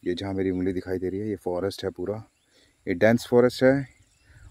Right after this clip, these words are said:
और ये सिर्फ हाईवे से ज़्यादा से ज़्यादा चार किलोमीटर की दूरी है।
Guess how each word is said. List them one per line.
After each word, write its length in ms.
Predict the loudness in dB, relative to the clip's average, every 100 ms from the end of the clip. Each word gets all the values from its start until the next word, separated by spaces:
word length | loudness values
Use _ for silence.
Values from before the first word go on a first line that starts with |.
| -2
और 140 | 2 6
ये 180 | 6
सिर्फ 340 | 6 2 2 6
हाईवे 340 | 6 8 6
से 180 | 6 2
ज़्यादा 320 | 4 4 4
से 140 | 2 2
ज़्यादा 260 | 2 2
चार 220 | 2 2
किलोमीटर 460 | 2 0 0 0 0
की 80 | -2
दूरी 260 | -2 0
है। 240 | 0 -2